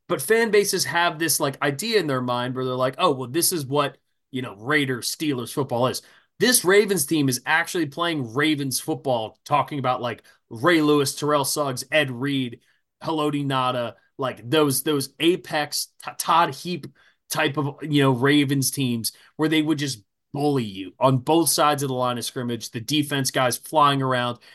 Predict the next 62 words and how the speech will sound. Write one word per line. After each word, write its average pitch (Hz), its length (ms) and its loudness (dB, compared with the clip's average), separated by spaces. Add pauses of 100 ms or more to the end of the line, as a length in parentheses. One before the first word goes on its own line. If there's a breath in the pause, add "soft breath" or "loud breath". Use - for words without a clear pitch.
(140 soft breath)
It's 160 140 -2
incredible 175 760 0
to 143 100 -6
me 131 220 0
that 120 160 -6
the 127 60 -4
Ravens 120 440 -2
have 117 320 -2
this 123 240 -2
level 117 440 -2 (240 loud breath)
of 131 140 0
physicality 131 800 0
and 123 80 -2
that 120 100 -6
they're 131 200 -4
able 143 260 -2
to 139 140 -4
have 117 140 -4
replicated 123 680 -4
it. 113 160 -4
And 127 100 -2
a 127 40 0
lot 156 240 4
of 185 60 -4
it 143 120 -2
goes 156 260 2
to 135 80 -6
John 139 260 0
Harbaugh, 123 400 0
who's 120 220 -6 (320 loud breath)
never 175 320 4
phased 156 500 2
when 131 120 -4
it 117 60 -10
comes 135 240 -2
to 117 100 -4
who 147 180 4
he 139 220 2
is 117 160 0
as 110 100 -12
a - 40 -20
coach, - 380 -6 (360 soft breath)
right? 120 180 2
We've 143 180 4
talked 160 300 2
about, 156 460 2
you 135 120 -4
know, 120 120 -6
even 165 260 0
going 160 240 2
into 160 220 -4
this 165 200 -4
year, 202 200 0
like, 135 180 2
"Hey, 185 140 -2
if 190 100 -4
the 120 100 -6
Ravens 143 360 -4
have 165 120 -6
a 165 40 -10
down 170 300 -4
year, 185 340 0